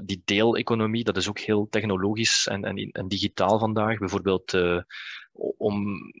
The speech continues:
ja, deelplatformen op te zetten waarbij dat je dan een aantal gegevens moet invullen om dan het product te krijgen of uit te lenen. Eh, ook het draagvlak mag groter, communicatief gezien.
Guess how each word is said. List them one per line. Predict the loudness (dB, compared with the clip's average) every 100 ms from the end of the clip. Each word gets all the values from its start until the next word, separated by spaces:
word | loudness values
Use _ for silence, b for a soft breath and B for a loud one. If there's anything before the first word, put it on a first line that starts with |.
| -10
ja, | 0 2 2 0 -4
deelplatformen | 0 2 2 0 0 0 0
op | 0
te | 2
zetten | 2 2
waarbij | 0 0 2
dat | 2 2
je | 2
dan | 0
een | 0
aantal | -2 -2
gegevens | -4 -4 -2 0 0 -2
moet | -2
invullen | -4 -2 0 0
om | -2 -2
dan | -2
het | -2
product | -6 -4 -4 -6 -10
te | -6
krijgen | 0 2 2
of | 0 0
uit | -2
te | 0
lenen. | 0 0 -2 -6 _ B B B B B B B
Eh, | -2 2 4 4 2
ook | 0 -2
het | -2 0
draagvlak | 2 2 2 2 2
mag | 0 0
groter, | -2 -2 -4 -8
communicatief | -2 0 0 -2 -2 -4 -4
gezien. | 0 2 2 2 0